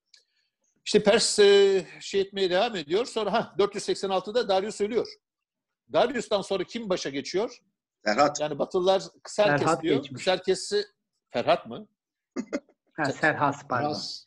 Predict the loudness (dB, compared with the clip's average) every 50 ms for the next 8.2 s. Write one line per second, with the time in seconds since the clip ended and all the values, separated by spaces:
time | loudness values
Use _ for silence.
0 | _ _ -10 -8 -6 -6 -4 -6 -8 -8 -10 -8 -2 0 0 0 0 -4 -10 -10
1 | -10 -10 -16 -12 -10 -10 -8 -8 -10 -10 -10 -14 -10 -12 -12 -12 -12 -12 -4 -2
2 | 0 4 6 6 6 6 2 2 4 4 4 4 2 0 2 -2 -2 -2 4 4
3 | 4 4 6 4 4 4 2 4 4 4 4 4 2 -2 -14 -16 -16 -20 -20 -20
4 | _ _ _ _ _ _ _ _ _ _ _ _ _ _ _ _ _ -20 -20 _
5 | _ 2 4 4 4 4 2 2 4 2 2 2 2 6 4 4 4 4 -4 _
6 | _ _ _ _ _ _ _ -8 -4 0 0 0 2 2 2 2 2 -2 -2 -2
7 | 0 0 2 2 2 2 2 2 4 4 4 2 2 -2 -2 -4 -4 -2 -2 -2
8 | -2 -2 -6 -8